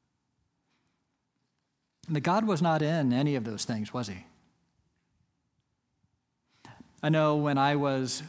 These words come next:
raising money for, for Hungary, I was hoping for some sort of spectacular sign. I wanted that ten thousand dollar check because that would be a great testimony, wouldn't it?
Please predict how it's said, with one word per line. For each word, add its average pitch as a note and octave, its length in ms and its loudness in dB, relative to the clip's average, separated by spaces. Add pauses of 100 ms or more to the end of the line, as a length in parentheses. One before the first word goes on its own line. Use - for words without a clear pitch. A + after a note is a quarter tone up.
raising D3 480 0
money C#3 320 0
for, B2+ 500 -4 (120)
for D3 140 -4
Hungary, D3 360 0
I C#3+ 140 0
was A3+ 160 -2
hoping C#3+ 260 -2
for C3 140 -6
some E3+ 240 -2
sort D#3+ 220 -4
of D3 40 -8
spectacular E3+ 680 -6
sign. G2+ 380 -8 (1900)
I F#3+ 120 6
wanted G3+ 440 4
that C#3 240 0
ten F#3 300 2
thousand C#3 480 0
dollar B2 320 -2
check A2 300 -8
because B2+ 240 -4
that C#4 160 0
would D4+ 120 -4
be E3 120 0
a C#3+ 40 0
great D#3+ 220 -2
testimony, B2 480 -2
wouldn't A#2+ 260 0
it? G#2+ 180 -10